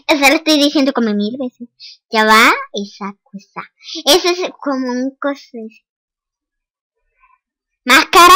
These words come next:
se está poniendo la máscara de pestañas. No mascarilla ahí de boca. Máscara de pestañas. Pestañita,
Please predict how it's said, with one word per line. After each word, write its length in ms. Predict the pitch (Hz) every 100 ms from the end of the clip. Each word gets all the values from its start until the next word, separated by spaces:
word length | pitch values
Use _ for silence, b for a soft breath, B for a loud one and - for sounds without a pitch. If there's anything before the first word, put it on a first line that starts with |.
| 440
se 60 | 269
está 200 | - 277
poniendo 320 | 262 277 294
la 120 | 294
máscara 440 | 269 269 - 330 370 466 _ _ _ _ _ _ _ _ _ _ _ _ _
de 220 | 233 254
pestañas. 720 | 262 254 - - 214 226 233 392 _ _ _ _ _ _ _ _
No 120 | - 233
mascarilla 720 | 277 294 - 285 285 269 262
ahí 200 | 254 269
de 80 | 233
boca. 460 | 247 262 - - _ _
Máscara 580 | 220 214 - 262 330 330
de 80 | 285
pestañas. 680 | 202 - - 311 302 208 196 _ _ _ _ _ _ _ - -
Pestañita, 760 | 254 262 285 254 247 294 294